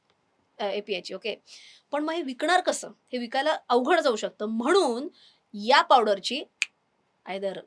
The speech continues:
गोळ्या बनवल्या जातात किंवा सिरप बनवलं जातं, ओके? पण गोळी असू शकते कडू, म्हणून त्याला generally तुम्ही बघितलं असेल तर टॅबलेटला एक छोटं कव्हरिंग असतं.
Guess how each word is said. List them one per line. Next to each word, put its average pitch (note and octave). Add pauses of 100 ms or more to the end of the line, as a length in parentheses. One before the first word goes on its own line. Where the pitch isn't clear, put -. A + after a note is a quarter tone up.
गोळ्या G3
बनवल्या C4+
जातात D4+ (200)
किंवा G#3+
सिरप E4+
बनवलं D4
जातं, B3 (420)
ओके? G#3 (400)
पण D#4
गोळी B3+
असू D4+
शकते -
कडू, B3 (340)
म्हणून A#3
त्याला A#3+
generally A#3+
तुम्ही C#4+
बघितलं C#4
असेल D4
तर D4+ (100)
टॅबलेटला C#4
एक D4+
छोटं D#4
कव्हरिंग D4
असतं. -